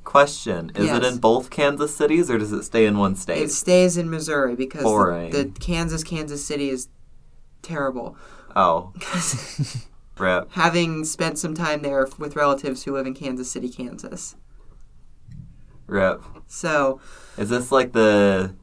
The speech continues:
Speaker 1: Portland, Van-, Portland, Vancouver situation where Vancouver didn't wanna pay for transit?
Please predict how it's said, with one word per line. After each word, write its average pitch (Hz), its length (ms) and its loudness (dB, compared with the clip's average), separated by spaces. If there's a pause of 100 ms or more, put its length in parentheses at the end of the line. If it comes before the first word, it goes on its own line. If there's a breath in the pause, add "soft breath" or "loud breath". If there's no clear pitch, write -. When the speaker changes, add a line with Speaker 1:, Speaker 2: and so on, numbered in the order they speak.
(260)
Speaker 1:
Portland, 98 480 4
Van-, 92 300 -2 (100)
Portland, 104 360 2
Vancouver 95 460 0
situation 110 600 0
where 95 160 0
Vancouver 95 500 -2
didn't 92 200 -4
wanna 90 260 0
pay 90 340 -2
for 87 200 -4
transit? 95 560 -2